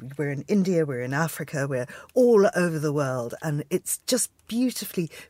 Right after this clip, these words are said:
beautifully brought together. You give us the histories of the cities. You reference literature throughout the, the whole thing. It's, it's, it's a beautiful, beautiful read, and I highly recommend it.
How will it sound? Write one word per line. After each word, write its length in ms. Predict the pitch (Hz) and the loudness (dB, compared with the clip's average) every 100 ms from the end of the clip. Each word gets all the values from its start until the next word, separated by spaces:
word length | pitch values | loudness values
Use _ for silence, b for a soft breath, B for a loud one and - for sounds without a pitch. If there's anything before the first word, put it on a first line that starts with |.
| - | -2
beautifully 520 | 208 233 - - 180 | 2 2 2 -4 -4
brought 240 | 165 147 | -4 -6
together. 260 | - 170 147 | -4 -2 -2
You 140 | 151 | -2
give 160 | 151 160 | -2 -4
us 100 | 147 | -4
the 100 | 165 | -6
histories 680 | - 226 - - 135 131 - | -4 -2 -4 -4 -6 -8 -16
of 140 | - | -16
the 80 | 117 | -8
cities. 440 | - 139 131 101 - B B | -8 -6 -8 -10 -12 B B
You 140 | 170 156 | -2 0
reference 460 | 160 - 151 - | 0 -2 -6 -2
literature 600 | 185 202 - 185 - 131 | 2 2 0 -4 -4 -4
throughout 480 | - 156 143 123 - | -4 -4 -2 -4 -2
the, 160 | 156 - | -4 -2
the 80 | 147 | -6
whole 220 | - 143 131 | -4 -6 -6
thing. 240 | - 120 | -8 -8
It's, 180 | 123 - B B | -8 -12 B B
it's, 200 | B - - | B -8 -4
it's 160 | 202 - | -4 -4
a 40 | 165 - | -8 -4
beautiful, 540 | 220 247 - 202 180 | -2 0 -2 -4 -4
beautiful 560 | 143 180 170 170 160 143 | -2 -2 -2 -4 -4 -2
read, 360 | 143 135 127 - - | -4 -4 -6 -10 -4
and 320 | 180 180 170 - _ - | -2 -2 -6 -12 _ -14
I 100 | 190 | -12
highly 280 | 190 220 233 | -10 -8 -8
recommend 460 | 208 - 220 254 | -10 -10 -8 -6
it. 100 | 165 | -8